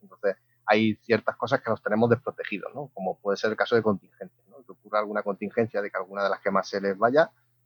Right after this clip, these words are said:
se produzca un incendio y en teoría, pues, están cubiertos por, eh, por temas más o menos de responsabilidad civil y demás, pero no está muy claro en la legislación porque no está desarrollado el uso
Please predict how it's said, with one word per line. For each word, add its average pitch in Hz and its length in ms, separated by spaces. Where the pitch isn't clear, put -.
se 104 120
produzca 101 340
un 110 80
incendio 135 500
y 101 120
en 95 100
teoría, 95 460
pues, - 160
están - 220
cubiertos 98 540
por, 95 420
eh, 95 360
por 95 200
temas 95 760
más 95 140
o 98 40
menos 98 260
de 98 120
responsabilidad 98 500
civil 98 240
y 98 40
demás, 117 320
pero 110 240
no 113 80
está 117 180
muy 120 180
claro 120 300
en 117 60
la 113 100
legislación 117 500
porque 104 240
no 101 80
está 113 200
desarrollado 107 680
el 98 100
uso 107 440